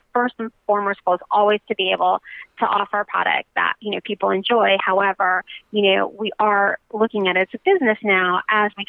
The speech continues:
kind of grow up as a brand. And, you know, I think evolve in my mind from tea maker to, you know, businesswoman, which is, you know, something over the past year that has kind of happened to me.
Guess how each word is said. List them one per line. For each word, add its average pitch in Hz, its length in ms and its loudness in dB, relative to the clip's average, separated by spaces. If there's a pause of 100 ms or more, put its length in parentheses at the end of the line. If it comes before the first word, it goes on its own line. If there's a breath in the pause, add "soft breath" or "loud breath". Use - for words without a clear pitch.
kind 190 140 -2
of 190 120 -10
grow 185 200 0
up 170 200 -2
as 190 120 -4
a 185 140 -2
brand. 165 520 -4
And, 185 380 0
you 202 100 -2
know, 180 260 -2 (280)
I 214 60 0
think 214 400 0 (480 loud breath)
evolve 190 480 2
in 220 140 -4
my 302 200 0
mind 190 580 0
from 190 300 -2
tea - 180 -6
maker 190 560 0 (100)
to, 185 380 2
you 196 100 -6
know, 170 260 -4 (300)
businesswoman, 180 720 -2 (280 loud breath)
which 214 220 4 (100)
is, 202 460 2
you 202 120 -2
know, 175 160 0
something 196 440 0
over 196 180 2
the 185 80 -2
past - 400 -6
year 180 500 2
that 180 260 2
has 185 320 0 (100)
kind 190 140 0
of 190 60 -2
happened 185 440 -4
to 269 60 0
me. 254 400 4